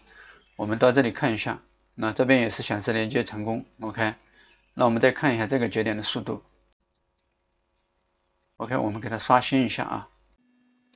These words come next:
好的，这个播放是没有问题的，没有问题的。我们再给它快进一下。OK，这个节点来讲的话呢，比刚才差一点啊，目前去到一万五、一万六的一个速度。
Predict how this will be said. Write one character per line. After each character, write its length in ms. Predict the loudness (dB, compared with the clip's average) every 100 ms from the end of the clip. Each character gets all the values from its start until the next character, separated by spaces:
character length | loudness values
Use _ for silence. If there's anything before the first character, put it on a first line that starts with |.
| _ _ _ _ _ _ _ -6
好 60 |
的， 100 | -4
这 140 | -2 0
个 100 | 4
播 180 | 4
放 160 | 4 2
是 140 | 2
没 140 | 2 6
有 100 | 6
问 160 | 6
题 180 | 2 -4
的， 120 | -8 -14 _ _
没 140 | -6
有 100 | 0
问 160 | 2 2
题 160 | -2 -12
的。 80 | -14 _ _ -6
我 80 |
们 220 | -4 -2 0
再 160 | 0
给 80 | 0
它 80 | -6
快 240 | -4 -4
进 180 | 2 0
一 80 | 0
下。 180 | -6 -10 _ _ _ _ _ _ _ _ _ _ _ -20 -20 -20 -20 _ _ _ _ _
OK， 340 | -6 -2 -4 0
这 140 | 2
个 100 | 4
节 180 | 4 2
点 140 | 4 4
来 100 | 2
讲 180 | 2
的 80 | 0
话 140 | -2 -2
呢， 120 | -2
比 140 | -2
刚 180 | 0 0
才 140 | 0
差 240 | -2 2 2
一 80 | 2
点 160 | -2
啊， 220 | -2 -4 -2
目 140 | -4
前 180 | -2 -6
去 180 | -4 0
到 460 | 2 2 0 -4
一 140 | -4 -2
万 260 | 2 2
五、 120 | 0 -2
一 60 |
万 200 | 0 2
六 140 | 2 2
的 120 | 0
一 80 | -4
个 120 | -6
速 180 | -4 -6
度。 220 | -6 -10